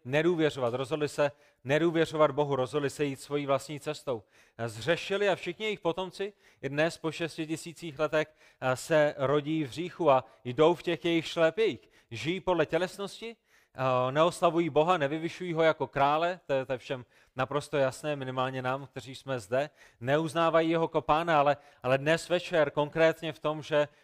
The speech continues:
mu nedůvěřují. Jeden z těch hříchů, eh, kterého se lidé znovu a znovu dopouštějí, je, že nedůvěřují Bohu,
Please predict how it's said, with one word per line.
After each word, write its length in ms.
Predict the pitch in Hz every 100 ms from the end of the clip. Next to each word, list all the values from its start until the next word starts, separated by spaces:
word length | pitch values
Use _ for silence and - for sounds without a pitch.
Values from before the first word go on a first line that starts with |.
| -
mu 140 | 147
nedůvěřují. 680 | 156 160 185 170 147 143 120
Jeden 220 | 139 175
z 60 | 175
těch 200 | 185 143
hříchů, 500 | 160 190 - 147 151 _ _ -
eh, 140 | 123
kterého 320 | - 147 160
se 160 | 151 165
lidé 340 | 156 160 160
znovu 300 | 131 147 156
a 80 | 160
znovu 240 | 143 156
dopouštějí, 640 | 151 147 180 175 - 160 139
je, 160 | 139
že 240 | 131 151 147 _ _ -
nedůvěřují 840 | 131 156 170 165 156 160 165 160
Bohu, 340 | 135 156 180